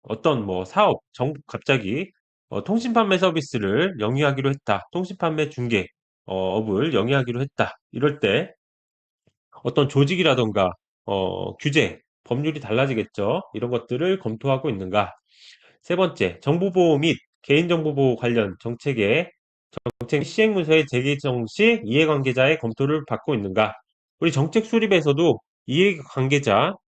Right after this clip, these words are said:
어, 참여를 해서 공유를 한다거나 검토를 한 것과 유사합니다.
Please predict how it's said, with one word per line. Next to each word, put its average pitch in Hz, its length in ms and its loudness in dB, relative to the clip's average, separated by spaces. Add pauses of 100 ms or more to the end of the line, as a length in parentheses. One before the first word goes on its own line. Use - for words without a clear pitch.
(240)
어, 98 460 -4
참여를 202 460 0
해서 151 140 -2 (640)
공유를 139 420 0
한다거나 123 600 0
검토를 147 420 -4
한 135 100 -2
것과 120 560 0
유사합니다. 120 760 -2